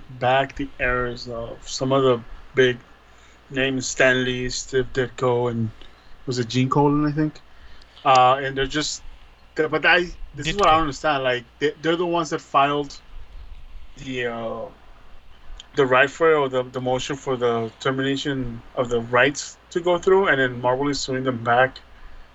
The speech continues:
Speaker 1: Like, "Nah, we keeping our shit."
Speaker 2: They're countersuing, yeah, yeah, yeah.
Speaker 1: Yeah. So I was just like, "Oh shit!" Like, that's a, that's a huge thing, right? But apparently this has happened before, and they're using the same lawyer that lost the first battle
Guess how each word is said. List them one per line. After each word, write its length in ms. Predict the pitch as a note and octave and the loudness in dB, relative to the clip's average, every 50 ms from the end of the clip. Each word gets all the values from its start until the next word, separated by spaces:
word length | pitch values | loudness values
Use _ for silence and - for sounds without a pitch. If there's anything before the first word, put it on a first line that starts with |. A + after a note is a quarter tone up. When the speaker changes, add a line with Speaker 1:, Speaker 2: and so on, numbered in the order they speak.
| - - | -8 -4
Speaker 1:
Like, 200 | B2+ A#2+ A#2 C3 | -4 -4 0 2
"Nah, 160 | C3+ C3 B2 | 2 2 2
we 120 | A#2+ C3 | 2 -2
keeping 300 | C3 - D3 C3+ - C#3 C3 | -6 -8 -12 -8 -6 -4 -4
our 80 | A#2+ | -4
shit." 300 | A2+ - - C#3 C#3+ - - | -6 -8 -6 -6 -6 -6 -6
Speaker 2:
They're 160 | C3 C3 B2 - - - | -8 -8 -10 -10 -12 -12
countersuing, 840 | - - C#3 C3+ C3+ C#3 C3+ B2 - - B2+ A#2+ A#2 A#2 A2+ A#2 A2+ | -8 -6 -4 -4 -4 -6 -6 -8 -8 -10 -10 -10 -10 -10 -12 -12 -14
yeah, 100 | A2 G#2+ | -14 -14
yeah, 140 | G#2 G#2+ G#2+ G#2 G#2 G#2 A2+ | -14 -14 -14 -16 -16 -14 -8
yeah. 20 | C#3 | -4
Speaker 1:
Yeah. 500 | C3+ B2 A#2+ A#2+ A#2+ A#2+ A#2+ A#2+ A#2 A#2+ A#2+ - - - - - - | -2 -2 0 0 -2 -2 -2 -4 -6 -8 -12 -16 -18 -20 -20 -18 -12
So 240 | - - - D#3 D3 | -8 0 4 4 6
I 40 | D3+ | 6
was 120 | D#3 D3+ | 4 0
just 120 | D#3 - | 0 0
like, 200 | D#3 C#3+ C#3 - | 0 0 2 0
"Oh 100 | F#3 F3 | -4 -6
shit!" 240 | - - - D#3+ C3+ | -6 -6 -6 -6 -4
Like, 140 | C3 B2+ B2 - - - - - - - - - - - - - - - - - - - - - | -4 -6 -8 -10 -12 -12 -12 -14 -18 -20 -20 -20 -20 -20 -20 -20 -20 -20 -20 -20 -20 -20 -20 -10
that's 180 | - C#3 - - | -10 -8 -4 -4
a, 80 | E3 | -2
that's 200 | C#3+ C3+ C3+ - | -2 -2 -2 -2
a 80 | D#3 C3+ | -2 -2
huge 240 | B2+ C#3 C3 - - | -2 -4 -6 -8 0
thing, 240 | - G#3+ B3+ A3 D#3 | 2 2 2 4 4
right? 260 | C#3+ D3+ D#3+ D#3 - | 4 4 2 0 0
But 320 | - C#3 C3 C3 B2+ B2 - - - - - - - - - - | 2 2 4 4 2 0 -4 -12 -16 -16 -18 -20 -20 -20 -20 -20
apparently 340 | - - E3 F3+ G3 G3+ F#3 | -2 0 2 4 4 2 0
this 140 | E3+ E3 - | -2 -4 -4
has 120 | F#3+ F3+ | -6 -6
happened 480 | - - - E3+ F3 F3 - F#3 F3+ E3+ | -6 -2 0 2 2 2 -2 -8 -8 -8
before, 600 | E3+ C#3+ - - - C3+ C3 C3 B2+ B2+ B2 - - - | -12 -12 -12 -12 -8 -6 -4 -4 -4 -6 -6 -10 -10 -8
and 140 | D#3+ C#3+ D3 | -8 -4 -2
they're 80 | D3 | -2
using 240 | D3+ D3 C#3 D#3+ D#3 | -2 -2 -2 -4 -4
the 80 | D3 C3+ | -4 -2
same 360 | - - E3 D#3 D3+ D3 C#3+ | -2 0 0 0 0 0 0
lawyer 240 | D3 D3+ D3+ D3 C#3+ | 0 2 0 0 0
that 160 | C#3 C3+ B2+ | 0 0 0
lost 360 | B2+ C3 C3+ C#3 C3+ - - | 2 4 4 4 2 0 -6
the 80 | - C3+ | -8 -8
first 320 | - - C#3+ C#3 C3+ - | -4 -4 -4 -4 -4 0
battle 340 | - D#3 D#3+ E3+ E3+ F3 | 2 2 4 4 2 0